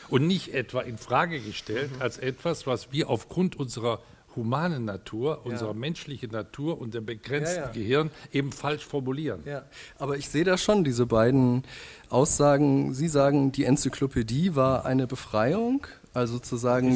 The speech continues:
Speaker 1: Richtig.
Speaker 2: Demokratisierung des
Speaker 1: Richtig.
Speaker 2: Wissens,
Speaker 1: Aber das
Speaker 2: die
Speaker 1: sage ich auch.
Speaker 2: Niederschreibung.
Speaker 1: Das sage ich
Speaker 2: Und
Speaker 1: auch.
Speaker 2: Sie würden aber andererseits sagen,
Speaker 1: Das
Speaker 2: das
Speaker 1: sage ich auch.
Speaker 2: Nichtwissen, das Nichtwissen ist aber ein Wert.
Speaker 1: Ja, das Bedürfnis oder das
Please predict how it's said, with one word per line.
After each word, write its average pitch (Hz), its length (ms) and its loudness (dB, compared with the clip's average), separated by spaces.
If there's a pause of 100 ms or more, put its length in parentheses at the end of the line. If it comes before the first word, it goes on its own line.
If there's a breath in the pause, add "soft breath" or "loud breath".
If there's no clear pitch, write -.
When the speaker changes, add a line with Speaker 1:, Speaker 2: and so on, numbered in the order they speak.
Speaker 1:
Richtig. 143 80 0
Speaker 2:
Demokratisierung 156 880 4
des 151 160 -6
Speaker 1:
Richtig. 143 120 0
Speaker 2:
Wissens, 202 480 0
Speaker 1:
Aber 131 120 -4
das 127 100 -6
Speaker 2:
die 147 80 -2
Speaker 1:
sage 135 100 2
ich 175 60 4
auch. - 20 2
Speaker 2:
Niederschreibung. 175 460 4
Speaker 1:
Das 135 160 -4
sage 151 200 -2
ich 135 100 -8
Speaker 2:
Und 151 80 6
Speaker 1:
auch. - 40 2
Speaker 2:
Sie 190 160 2
würden 185 180 4
aber 156 180 4
andererseits 165 480 4
sagen, 160 440 6
Speaker 1:
Das - 80 -2
Speaker 2:
das - 100 4
Speaker 1:
sage 160 180 6
ich 262 100 6
auch. 135 60 2
Speaker 2:
Nichtwissen, 175 600 0
das - 220 -4
Nichtwissen 147 720 0
ist - 240 -8
aber 135 160 -2
ein 123 180 0
Wert. 165 380 0 (720 loud breath)
Speaker 1:
Ja, 110 100 -2
das 110 220 -2
Bedürfnis 139 800 -4
oder 117 300 0
das - 420 -8